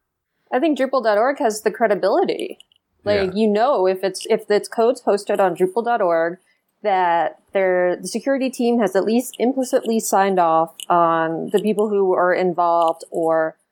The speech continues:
Speaker 1: the people who are involved have signed off on other people who have joined them as, uh, co-contributors.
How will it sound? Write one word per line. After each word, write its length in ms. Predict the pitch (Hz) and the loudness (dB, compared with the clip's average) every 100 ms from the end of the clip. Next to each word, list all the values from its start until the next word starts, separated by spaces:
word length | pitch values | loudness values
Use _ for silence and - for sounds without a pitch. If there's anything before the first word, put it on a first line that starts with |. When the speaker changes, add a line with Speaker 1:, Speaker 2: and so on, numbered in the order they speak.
| _ _ | _ _
Speaker 1:
the 100 | 233 | -6
people 360 | 202 247 214 202 | -2 -2 -2 0
who 300 | 226 208 190 | 0 2 2
are 180 | 180 180 | 2 0
involved 480 | 175 180 175 175 | 0 0 0 0
have 180 | - 165 | -4 -4
signed 320 | - 202 190 | 0 0 2
off 220 | 180 170 170 | 2 2 0
on 140 | 160 | -2
other 240 | 208 190 196 | 0 2 0
people 680 | 190 190 170 165 165 156 190 | 0 -2 2 2 2 -2 -4
who 200 | 196 185 | 0 0
have 140 | 180 | -2
joined 380 | 160 175 175 175 | -2 -2 0 -2
them 280 | 165 170 165 | 0 0 0
as, 400 | - 165 165 156 | 0 0 0 0
uh, 260 | 156 156 165 - _ _ _ | 0 0 -2 -8 _ _ _
co-contributors. 1000 | - 214 220 185 202 190 175 156 - - | -2 0 0 -2 0 2 2 0 -2 -8